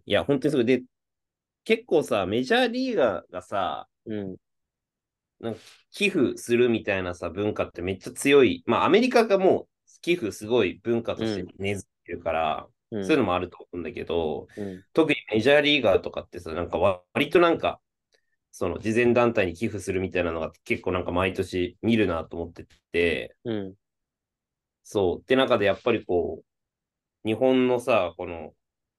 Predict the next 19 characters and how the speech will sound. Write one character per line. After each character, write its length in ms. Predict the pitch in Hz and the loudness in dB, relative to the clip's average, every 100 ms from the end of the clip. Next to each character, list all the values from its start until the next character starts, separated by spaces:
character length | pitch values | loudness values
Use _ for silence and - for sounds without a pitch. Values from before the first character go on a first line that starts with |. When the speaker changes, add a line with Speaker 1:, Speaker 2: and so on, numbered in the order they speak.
| _ _ | _ _
Speaker 1:
宝 380 | 107 - 107 | -2 4 4
が 140 | 101 90 | 4 2
こ 400 | - 80 - - | -2 -4 -6 -12
う、 60 | - | -20
し 140 | - | -20
っ 20 | |
か 160 | - 95 | -2 0
り、 260 | 80 76 _ _ _ _ _ _ - | 0 -4 _ _ _ _ _ _ -4
ね、 100 | 90 | -2
日 120 | 95 | 0
本 180 | 104 95 | 2 0
に 100 | 85 | 0
対 160 | 90 | -2
し 40 | 90 | -2
て 60 | |
そ 140 | 85 | -4
う 40 | |
い 80 | |
っ 0 | 90 | -6